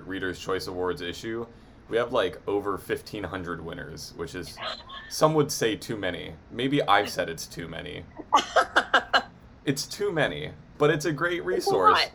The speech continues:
Speaker 1: for people coming to the islands. Um, and yeah, I mean, I think it's just a great opportunity to kinda give back, you know?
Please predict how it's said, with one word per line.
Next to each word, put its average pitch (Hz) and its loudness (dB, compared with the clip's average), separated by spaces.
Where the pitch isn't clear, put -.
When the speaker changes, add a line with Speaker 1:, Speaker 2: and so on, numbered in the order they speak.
Speaker 1:
for 131 4
people 135 0
coming 127 4
to 120 2
the 110 4
islands. 104 2
Um, 78 -8
and 98 0
yeah, 117 6
I 98 2
mean, 98 -4
I 101 4
think 113 -2
it's 87 -6
just 117 -4
a 110 -6
great 95 2
opportunity 87 0
to 80 -10
kinda 85 -2
give 78 -6
back, 78 -4
you 82 -14
know? 82 -10